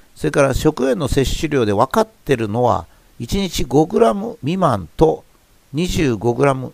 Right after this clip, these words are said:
以上が分かってるってことですね。これも、あの、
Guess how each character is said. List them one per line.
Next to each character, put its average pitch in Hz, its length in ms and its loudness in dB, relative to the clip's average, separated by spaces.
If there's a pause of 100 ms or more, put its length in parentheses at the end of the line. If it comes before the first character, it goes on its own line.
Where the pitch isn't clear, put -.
以 190 100 -6
上 175 240 0
が 143 140 4
分 98 80 -2
か 98 80 -4
っ 107 40 -2
て - 140 -10
る - 80 -12
っ - 160 -20
て - 60 -20
こ 87 80 -14
と - 60 -20
で - 40 -14
す 143 100 -8
ね。 185 160 -2 (720)
こ - 100 -4
れ 190 100 2
も、 196 320 -2 (100)
あ 117 80 -2
の、 120 200 -4